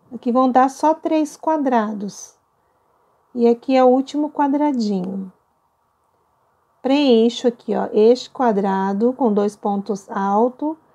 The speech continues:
Aqui, gente, agora eu tenho que fi-, fazer vinte e dois pontos alto. Então, olha, eu completo todos os pontos de base, preencho este quadrado com dois pontos alto e um na base,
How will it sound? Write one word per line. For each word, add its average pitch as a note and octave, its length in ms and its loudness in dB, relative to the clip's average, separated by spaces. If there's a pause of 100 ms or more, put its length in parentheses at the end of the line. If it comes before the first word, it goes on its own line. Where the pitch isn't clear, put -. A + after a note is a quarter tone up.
(340)
Aqui, C#4 440 0
gente, A3 400 0
agora A3+ 480 4
eu G#3+ 220 -2
tenho B3 220 0
que - 120 -20
fi-, B3+ 220 -2
fazer A3+ 440 2
vinte D4 400 -6
e B3+ 640 -2
dois A#3 260 4
pontos C4 540 -4
alto. F#3+ 340 -4
Então, B3+ 340 -2
olha, G#3+ 320 0 (400)
eu A#3 140 4
completo B3 540 4
todos D#4 360 0
os E4 140 -6
pontos B3 440 -4
de G#3+ 100 -6
base, G#3 680 -2 (460)
preencho B3 500 2
este C4 300 4
quadrado G#3 580 -2
com G#3 220 -8
dois B3+ 340 0
pontos A3+ 480 -4
alto A3 380 0
e B3+ 80 -2
um C4+ 80 0
na D#4+ 160 0
base, F3+ 580 -2